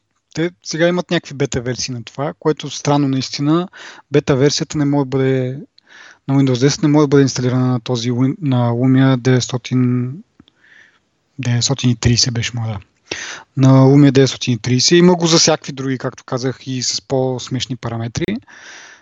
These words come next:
Но незнайно защо, явно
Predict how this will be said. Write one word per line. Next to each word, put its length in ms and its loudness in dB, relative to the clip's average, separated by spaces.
Но 100 0
незнайно 440 4
защо, 880 0
явно 540 -2